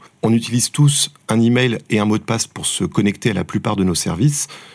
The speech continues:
Tu es l'un de ceux qui recommandent très chaudement d'utiliser ce qu'on appelle l'authentification à double facteur, c'est-à-dire qu'on va t'envoyer un S M S, euh, sur ton téléphone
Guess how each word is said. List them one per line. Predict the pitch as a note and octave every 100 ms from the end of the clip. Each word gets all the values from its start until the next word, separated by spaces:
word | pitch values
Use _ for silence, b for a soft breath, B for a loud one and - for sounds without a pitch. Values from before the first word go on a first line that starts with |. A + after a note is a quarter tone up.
| B B _ _ _ _ -
Tu | G2+ G2+
es | G#2
l'un | G#2+ A#2+
de | G#2
ceux | - C#3
qui | C#3+ G#2+
recommandent | G#2+ - G2+ G2+
très | - - B2
chaudement | - A2 A#2 C#3 D3+ -
d'utiliser | G2 G2+ G2 G2+
ce | A#2+
qu'on | -
appelle | G#2+ F#2+ A#2 A2
l'authentification | - A2+ A#2 A#2+ - - - A2 - B2+ A#2
à | G#2+
double | F#2+ A#2+ A2
facteur, | G2+ - G#2+ C3+ C#3+ B B B B B B
c'est-à-dire | - F2+ F#2+ A#2 -
qu'on | - F#2+ F#2 F2
va | F2+
t'envoyer | F#2+ G#2 G2+ G2+ G#2 A2 A#2 B B B B B B B -
un | G3
S | G2 -
M | G#2
S, | G2 G#2 - F#2+
euh, | F2 F2+
sur | - G2+
ton | -
téléphone | E2+ G2 A#2 A#2+ A2 A#2